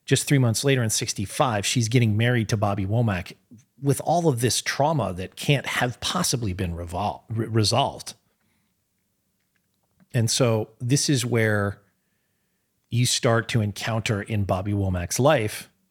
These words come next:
as you will throughout the eighties and much of the nineties, additional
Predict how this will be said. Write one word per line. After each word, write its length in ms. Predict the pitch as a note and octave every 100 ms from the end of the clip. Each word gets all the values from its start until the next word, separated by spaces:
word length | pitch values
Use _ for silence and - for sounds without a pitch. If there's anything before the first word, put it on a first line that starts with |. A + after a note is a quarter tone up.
| _
as 240 | B2+ A2+ A2
you 140 | A2+
will 380 | A2 A#2 A#2 A2
throughout 640 | - A#2 A2 F#2+ F#2+ G2
the 220 | - G2
eighties 400 | G2+ G#2+ G#2 G#2
and 160 | G2 F#2+
much 180 | F2+ -
of 80 | E2+
the 100 | F#2+
nineties, 640 | C3+ E3+ B2 G2+ F#2+ - - _ _ _ A#2
additional 840 | G#2+ B2+ - A#2+ A2+ G#2 G2+